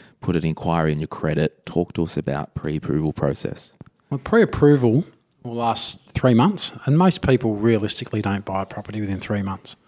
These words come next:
Speaker 2: So, and then you can extend it out for another three months.
Speaker 1: So do I need a pre-approval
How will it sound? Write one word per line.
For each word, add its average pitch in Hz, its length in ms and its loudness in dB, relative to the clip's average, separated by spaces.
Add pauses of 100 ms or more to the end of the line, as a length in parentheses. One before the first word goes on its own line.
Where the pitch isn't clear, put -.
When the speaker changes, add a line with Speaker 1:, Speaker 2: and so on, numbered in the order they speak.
(560)
Speaker 2:
So, 120 460 6
and 123 120 2
then 127 160 6
you 123 100 4
can 117 160 0
extend 131 440 4
it 117 80 6
out 123 240 6
for - 80 -2
another 113 240 2
three 110 240 0
months. 101 320 -2
Speaker 1:
So 120 120 2
do 131 180 2
I 143 80 2
need 98 260 0
a - 40 -4
pre-approval 85 800 -4